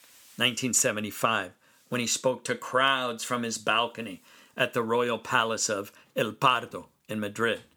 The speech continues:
Of course, he lives in as if he were the king. He was gaunt and frail, of course, he was eighty-two years old and dying.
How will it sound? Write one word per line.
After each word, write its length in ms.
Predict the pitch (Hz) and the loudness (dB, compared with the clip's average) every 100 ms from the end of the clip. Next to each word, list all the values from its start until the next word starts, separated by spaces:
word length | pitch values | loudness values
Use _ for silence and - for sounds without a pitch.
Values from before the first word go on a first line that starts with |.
| _ _ _ _ _ _ _ - | _ _ _ _ _ _ _ -12
Of 40 | |
course, 240 | - 113 - | -4 -2 -2
he 120 | 120 | -2
lives 460 | 110 113 107 107 | -2 -2 -2 -4
in 460 | - 110 104 104 95 - - _ _ | -4 -4 -4 -6 -10 -18 -20 _ _
as 140 | 113 127 | -4 -2
if 160 | 120 | -2
he 100 | 120 | -4
were 220 | 113 113 | -2 -2
the 100 | 110 | -2
king. 440 | 101 - 135 113 - _ _ _ _ _ _ _ | -4 -4 -4 -4 -10 _ _ _ _ _ _ _
He 160 | - 170 | -4 0
was 220 | 160 131 | 0 -2
gaunt 640 | - 123 113 123 123 - - | -2 -2 0 0 -4 -10 -16
and 180 | 107 107 | -8 -6
frail, 600 | - 120 120 120 120 113 _ _ _ _ _ _ _ - | -4 2 2 2 -2 -6 _ _ _ _ _ _ _ -18
of 140 | - | -6
course, 420 | - 156 - - _ _ _ _ | 2 2 0 -10 _ _ _ _
he 120 | 147 | -2
was 180 | 120 - | -2 -2
eighty-two 520 | 127 135 131 - 143 | -2 0 -2 0 0
years 320 | 131 127 117 | 0 0 0
old 300 | 117 127 139 | 2 2 0
and 180 | 101 101 | -4 -4
dying. 500 | 104 113 139 110 80 | 0 2 0 -2 -8